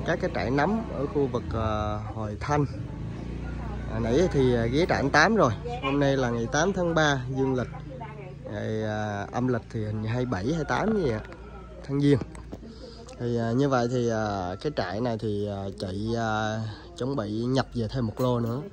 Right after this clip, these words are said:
Tức là, à, chị hiện tại chỉ đang nhập bên nấm ba lô. Một, một lô bên kia đang ra nấm lứa thứ ba.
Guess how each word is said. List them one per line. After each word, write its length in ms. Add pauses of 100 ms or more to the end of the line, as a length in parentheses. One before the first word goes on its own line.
(140)
Tức 140
là, 220 (500)
à, 200
chị 280
hiện 240
tại 340
chỉ 100
đang 220
nhập 160
bên 140
nấm 180
ba 140
lô. 240 (400)
Một, 300
một 260
lô 160
bên 180
kia 320
đang 260
ra 180
nấm 200
lứa 160
thứ 80
ba. 280